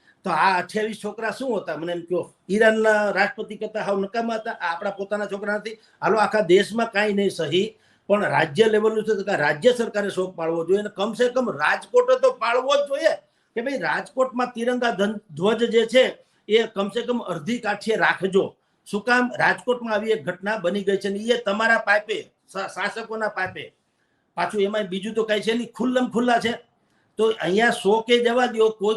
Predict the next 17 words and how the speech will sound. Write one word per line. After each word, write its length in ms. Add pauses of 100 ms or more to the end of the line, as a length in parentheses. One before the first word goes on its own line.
ખરખરે 460
નથી 280
ગયું 240
એના 260
ઘરે 280
પણ, 340
જઈ 100
શકે 360
એમ 280
નથી, 220
ને 100
તો 100
ટાપરે 420
એમ 160
છે 100
ઓલા 180
લોકો, 340